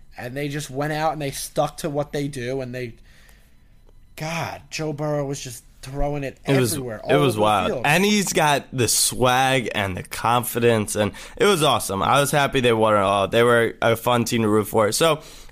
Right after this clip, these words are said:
Speaker 2: if you think Cincy's this mess of an organization,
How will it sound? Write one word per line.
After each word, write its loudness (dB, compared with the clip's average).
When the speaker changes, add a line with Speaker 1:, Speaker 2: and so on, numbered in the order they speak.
Speaker 2:
if 0
you 4
think 2
Cincy's 0
this 0
mess 2
of -4
an 2
organization, 2